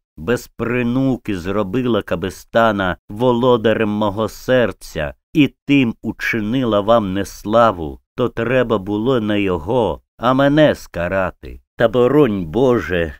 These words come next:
щоб я зажила, коли будь-якої іншої їжі після такої благородної страви,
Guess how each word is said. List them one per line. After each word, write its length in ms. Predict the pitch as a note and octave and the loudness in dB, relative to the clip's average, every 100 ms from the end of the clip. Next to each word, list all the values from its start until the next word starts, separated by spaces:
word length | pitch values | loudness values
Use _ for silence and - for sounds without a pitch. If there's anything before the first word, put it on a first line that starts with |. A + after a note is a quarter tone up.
| _ | _
щоб 400 | - - C3 F#2+ | -16 -2 -2 -2
я 440 | G2+ F#2+ C3 A#2 | -6 0 2 4
зажила, 680 | F#2+ G2+ E2+ G#2+ G#2+ A#2 A2+ | 2 -2 -2 -4 2 2 2
коли 480 | - G2 G2 A#2+ A2+ | 0 -4 -2 -2 -2
будь-якої 1040 | E2 G2+ A#2+ E2 F2 G#2 - A#2+ G#2+ G#2+ - | -2 -4 -4 -4 -4 -4 -2 0 0 -2 -4
іншої 840 | A#2 G#2 F2+ - A2 F#2+ F#2 F2+ | -6 -4 -6 -6 -6 -6 -4 -6
їжі 480 | G2+ C3+ A2 D#2+ F#2 | -4 -4 -4 -6 -10
після 440 | - A2+ - G2+ | -8 -10 -8 -8
такої 580 | F2+ F#2 - A#2 A2 F2+ | -6 -8 -6 -2 -2 -2
благородної 1120 | D#2+ F2+ F2+ F#2+ F2+ G2 A2 D#2 E2 E2 D#2+ | -4 -4 -4 -4 -4 -2 -2 -2 -6 -6 -8
страви, 880 | - - _ G#2 G2+ G#2 F2+ D#2+ | -10 -20 _ -4 0 2 0 -4